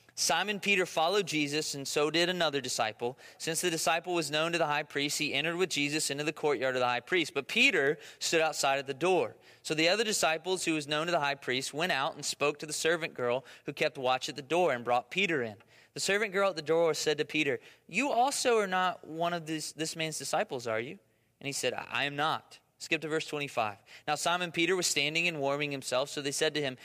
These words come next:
'You also are not one of his disciples, are you?' He denied it and said, 'I am not.' One of the servants of the high priest, a relative of the man whose, whose ear Peter had cut off, asked,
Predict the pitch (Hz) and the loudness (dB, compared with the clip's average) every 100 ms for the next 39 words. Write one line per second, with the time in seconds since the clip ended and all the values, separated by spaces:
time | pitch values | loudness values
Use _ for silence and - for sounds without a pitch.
0 | - - 214 226 180 226 - 196 180 165 | -16 -4 -2 2 2 2 0 0 2 2
1 | 165 160 160 147 151 131 127 147 214 - | 0 0 -2 -2 -4 -6 -4 -2 -2 -4
2 | 131 113 110 127 214 _ _ _ _ - | -2 0 -2 -4 -10 _ _ _ _ -6
3 | 160 151 143 165 190 139 143 143 - 147 | -4 -2 0 0 0 -2 -2 -2 -2 -2
4 | 165 151 139 143 170 143 - - - - | -2 -4 -4 0 0 0 -6 -20 -20 -6
5 | 165 202 202 - 196 190 185 170 160 160 | -2 2 2 2 0 0 -4 0 2 0
6 | 160 170 160 - 160 151 170 190 - 147 | -2 -2 -2 0 0 2 2 2 0 -2
7 | 131 135 135 127 135 135 - 147 156 143 | -2 -2 0 0 -2 -4 -6 -2 -2 0
8 | 151 165 160 - 156 151 143 - 143 143 | 0 2 2 0 0 2 0 0 0 2
9 | 131 - 139 135 | 2 0 -2 -2